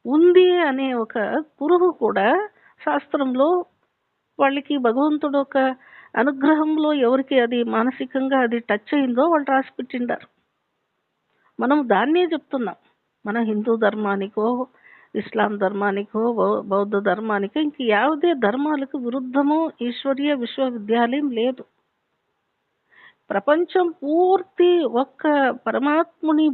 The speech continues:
పిల్లలు, మన అందరము కూడా ఒక్క భగవంతుని పిల్లలు. మన అందరికీ ఇప్పుడు సుఖం, శాంతి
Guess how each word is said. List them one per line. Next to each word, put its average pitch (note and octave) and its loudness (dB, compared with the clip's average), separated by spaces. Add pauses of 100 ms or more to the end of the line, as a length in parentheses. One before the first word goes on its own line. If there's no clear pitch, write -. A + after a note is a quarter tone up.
(340)
పిల్లలు, D4 2
మన G#3 -2
అందరము E4 2
కూడా C4+ 0 (140)
ఒక్క - -8
భగవంతుని C#4 -2
పిల్లలు. A#3+ -6 (1080)
మన A3+ 2
అందరికీ D#4 0
ఇప్పుడు C4 0
సుఖం, B3+ -6
శాంతి B3 -4